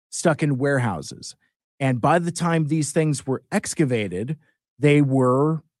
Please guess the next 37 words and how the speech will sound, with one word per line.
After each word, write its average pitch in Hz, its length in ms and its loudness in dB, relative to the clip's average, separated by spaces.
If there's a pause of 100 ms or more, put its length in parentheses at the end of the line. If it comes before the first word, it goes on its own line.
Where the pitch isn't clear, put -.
(160)
old 131 260 2
merchandise. 160 680 0 (420)
So 143 540 4 (180)
Velocitron 147 760 2
was 127 220 0
last 120 320 -4
year. - 400 -2 (320)
So 147 520 4
if 156 520 0 (460)
you 156 500 4
roll 156 340 2
up 156 160 0
to 147 160 -2
Walmart 143 680 0
now, 123 680 0
meaning, 139 300 2
like, 131 240 0
the 135 80 -2
distribution 135 760 -2
company 120 380 -2
with 110 160 -4
a 113 40 -6
truck - 280 -2
full 123 160 -2
of 104 60 -6
Velocitron 113 640 -4
stuff, 107 280 -8
it's 104 100 -10
like, 110 260 -4
"Oh, 139 280 4
no, 127 200 2
thank 135 320 2
you. 107 120 -4
That, 139 260 2 (320)
that 175 160 2
stuff 156 320 2
is 127 160 -2